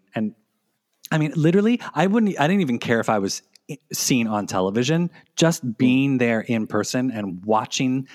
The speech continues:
Speaker 1: them do the scene in rehearsal was gifts
Speaker 2: Oh,
Speaker 1: enough
Speaker 2: yeah.
Speaker 1: for me. I was like, "Okay, this is like Sex and the City on stage." <laughs>
Speaker 2: Yeah, yeah. And, and also seeing their process, I would be fascinated. Yeah, you're so
Speaker 1: Yeah, it was,
Speaker 2: lucky.
Speaker 1: oh, and I mean, it's a huge production, and,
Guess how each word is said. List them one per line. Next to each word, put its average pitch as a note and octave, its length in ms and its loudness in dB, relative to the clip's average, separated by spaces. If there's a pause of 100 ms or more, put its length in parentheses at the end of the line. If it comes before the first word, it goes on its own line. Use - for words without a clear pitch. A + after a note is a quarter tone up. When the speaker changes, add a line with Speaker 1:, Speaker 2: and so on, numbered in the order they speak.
(140)
Speaker 1:
them A2 320 -4
do A#2 300 0
the A#2 120 0
scene A#2 560 -2
in A#2 140 -4
rehearsal G#2+ 520 -2 (200)
was A#2 200 0 (160)
gifts - 320 0
Speaker 2:
Oh, - 20 0
Speaker 1:
enough G2 180 0
Speaker 2:
yeah. - 40 -18
Speaker 1:
for G2 100 -2
me. G2+ 180 -2
I F#2 100 -2
was F#2 140 -6
like, G2+ 240 -4
"Okay, F#3+ 260 0 (220)
this D3+ 160 0
is D#3 100 0
like D3+ 160 2
Sex - 220 0
and D3+ 100 4
the C3+ 60 2
City D#3+ 200 2
on D3 140 2
stage." C3 680 0
<laughs> D#3+ 40 0 (440)
Speaker 2:
Yeah, D3 260 2 (180)
yeah. C3 340 2 (240)
And, D3 140 0
and F3+ 100 0
also G3 160 0
seeing F3+ 220 0
their A#2 80 2
process, A#2+ 580 -4
I G2+ 60 -2
would G2 80 -4
be G#2 100 -4
fascinated. G2+ 800 -6 (240)
Yeah, G2+ 80 -6
you're E2 100 -4
so - 140 -4
Speaker 1:
Yeah, A2 180 2
it B2 60 2
was, - 200 -2
Speaker 2:
lucky. D3 160 2
Speaker 1:
oh, C3+ 120 4
and B2 120 0
I B2+ 40 0
mean, B2 200 0
it's B2+ 200 -2
a B2 80 -4
huge B2+ 640 0
production, G2 560 -2
and, F2+ 360 -6